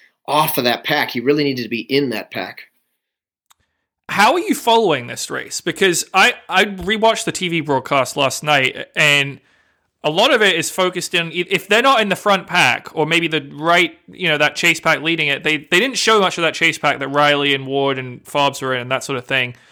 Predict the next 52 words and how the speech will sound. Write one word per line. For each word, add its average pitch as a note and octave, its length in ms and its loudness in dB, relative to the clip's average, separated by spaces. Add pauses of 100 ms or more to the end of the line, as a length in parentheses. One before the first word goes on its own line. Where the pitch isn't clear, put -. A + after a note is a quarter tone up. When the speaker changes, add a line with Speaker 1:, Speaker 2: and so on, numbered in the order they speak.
(280)
Speaker 2:
Are E3 60 4
you F#3+ 300 2
scrolling F#3+ 560 0
through F3+ 160 0
on D#3+ 80 0
your C3+ 100 -4
phone? A3 460 2
Do E3+ 80 -2
you D#3 40 4
have C#3+ 120 -2
people F3 240 -2
on D3+ 120 2
the C3+ 60 -4
course F#3 380 0
telling F3+ 260 2
you? F3+ 100 2
Are D3+ 40 2
you C#3 100 0
just D3 220 -4
going D#3+ 240 2
off D3+ 160 2
what D#3 120 0
you C#3+ 60 -6
can C3+ 140 -14
see D#3+ 200 0
with D3 140 -2
your C3+ 140 2
eyes C#3+ 200 4
when C3+ 120 -10
they A#2+ 80 -6
pass D#3+ 360 0
you? F3+ 140 0
How F3 200 4
do F#3 80 0
you E3+ 100 0
follow C#3 400 0
a B2+ 100 -4
race B2+ 240 -6
like G#2+ 140 -10
this? - 320 -14 (920)
Speaker 1:
I C#3 80 -2
suppose G3+ 360 2
it C#3 60 -2
was C#3+ 120 2
all D#3+ 200 6
of C3+ 80 0
the C#3 80 6
above. C3 440 2
So C3+ 560 2
we C#3 160 0
had D#3+ 240 0
a, B2+ 320 0